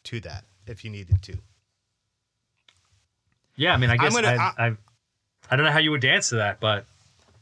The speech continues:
Speaker 1: And I'll throw out a disclaimer, you know, for, for I, I would say a good ninety-two percent of our audience is in the United States, right?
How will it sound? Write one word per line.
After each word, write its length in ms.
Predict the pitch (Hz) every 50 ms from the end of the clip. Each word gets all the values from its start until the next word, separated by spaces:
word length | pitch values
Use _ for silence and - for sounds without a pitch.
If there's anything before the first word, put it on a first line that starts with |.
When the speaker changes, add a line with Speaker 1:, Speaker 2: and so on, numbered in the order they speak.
| _ _ _ _ _ _ _ _ _ _ _ _ _ _ _ _ -
Speaker 1:
And 100 | 147 156
I'll 140 | 165 170 180
throw 280 | - - 208 214 214 226
out 140 | 220 202
a 60 | 185 170
disclaimer, 840 | 147 139 135 127 - - 170 180 180 170 160 147 131 131 131 -
you 140 | - 135 143
know, 300 | 139 143 131 131 135 135
for, 440 | - - 151 139 135 135 117 113 143
for 380 | - - 156 139 131 131 131 107
I, 280 | 131 147 127 143 170
I 20 | 190
would 180 | 180 160 131
say 300 | - - 160 143 131 120
a 60 | 117
good 400 | 113 101 - 151 147 131 120 104
ninety-two 720 | 113 123 131 135 139 127 120 117 110 - - - - 156 139
percent 320 | 139 - 123 - - 135 123
of 80 | 113
our 160 | 123 117 113
audience 420 | 113 113 120 120 120 117 113 107 -
is 120 | 104 95 120
in 80 | 120
the 100 | 117 113
United 380 | 110 110 113 110 110 101 92 -
States, 480 | - - - 139 131 120 113 110 -
right? 300 | 120 117 113 117 123 123